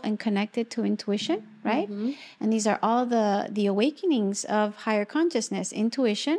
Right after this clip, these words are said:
Speaker 1: and
Speaker 2: Mm.
Speaker 1: instinct. They're not suppressing their emotions. They're
Speaker 2: No.
Speaker 1: feeling the pain. They're feeling everything, but they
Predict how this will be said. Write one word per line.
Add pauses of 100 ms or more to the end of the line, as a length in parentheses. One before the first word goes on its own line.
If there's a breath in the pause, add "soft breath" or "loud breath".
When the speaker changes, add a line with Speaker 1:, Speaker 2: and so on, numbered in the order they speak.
(100)
Speaker 1:
and
Speaker 2:
Mm.
Speaker 1:
instinct. (260 loud breath)
They're
not
suppressing
their
emotions.
They're (100)
Speaker 2:
No. (100)
Speaker 1:
feeling
the
pain.
They're (220)
feeling
everything, (440 loud breath)
but
they